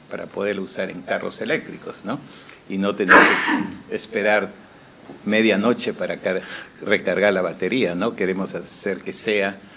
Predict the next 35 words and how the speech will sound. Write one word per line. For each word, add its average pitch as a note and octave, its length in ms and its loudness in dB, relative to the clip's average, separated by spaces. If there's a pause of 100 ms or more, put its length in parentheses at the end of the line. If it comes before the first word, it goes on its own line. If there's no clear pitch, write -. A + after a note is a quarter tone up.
(300)
eh, F2 300 -4 (120)
en, E2+ 260 -6 (200)
en G2+ 160 0
el F2 180 -2
tiempo A2+ 320 4
que F#2 140 -2
te - 100 -14
toma G2 640 -2
llenar F#2+ 300 0
el E2+ 120 -2
tanque G2 340 -4
de D#2+ 60 -4
gasolina, F2 600 -4
¿no? A#2+ 140 -6 (600)
Entonces, D#3+ 580 4
esos F3+ 440 2
ma-, C#3 300 4
para B2 180 4
hacer G3 280 2
esos D#3+ 220 -2
materiales C#3+ 680 6
se C3 80 -2
requiere C#3 380 -4
un E3 160 -6
tremendo D3 580 -2
cambio A2+ 600 0 (480)
de A#2 100 2
los G#2+ 140 2
materiales A#2+ 640 -2
que G#2 80 -10
existen G#2+ 480 -8
ahora. A2 420 2
Yo A2+ 160 -4
me D3 80 -2
imagino A#2 720 0